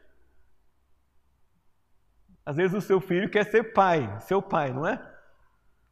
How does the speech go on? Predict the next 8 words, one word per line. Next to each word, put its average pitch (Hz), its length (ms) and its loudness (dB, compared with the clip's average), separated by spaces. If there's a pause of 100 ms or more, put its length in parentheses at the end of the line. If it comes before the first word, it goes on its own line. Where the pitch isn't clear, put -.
(140)
Ele 135 140 -10
quer 160 160 0
tomar 156 260 2
as 156 60 2
decisões 170 520 2
no 175 80 0
seu 185 220 0
lugar. 175 600 8